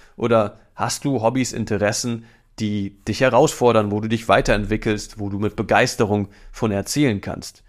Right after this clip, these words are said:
Du kannst dir vorstellen, dass es einen Unterschied macht, wenn jemand seine ganze Freizeit nur vorm Bildschirm hängt oder wenn jemand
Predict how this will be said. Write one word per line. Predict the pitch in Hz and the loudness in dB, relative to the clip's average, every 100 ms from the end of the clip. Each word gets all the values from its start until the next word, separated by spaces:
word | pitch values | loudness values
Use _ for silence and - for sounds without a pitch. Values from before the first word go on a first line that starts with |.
| _ | _
Du | 107 | 2
kannst | 120 113 | 2 4
dir | 110 | 4
vorstellen, | 123 - 117 | 2 2 0
dass | 110 | 0
es | 98 | -2
einen | 104 104 | -2 0
Unterschied | 139 139 113 113 - | 0 2 0 -2 -6
macht, | 104 104 | -6 -4
wenn | 101 101 | -2 0
jemand | 104 101 101 - - 107 - | 0 0 -2 -10 -20 -20 -8
seine | 107 104 | -4 0
ganze | 101 110 110 | 0 0 -2
Freizeit | - 107 110 110 101 | 0 0 2 2 0
nur | 104 101 - _ | 0 -4 -4 _
vorm | - 98 | -4 0
Bildschirm | 101 143 - 151 135 | 4 2 4 2 2
hängt | 143 156 - - - | 0 -4 -8 -20 -8
oder | 135 123 117 | 0 4 6
wenn | 113 110 | 4 2
jemand | 110 110 107 | 2 2 0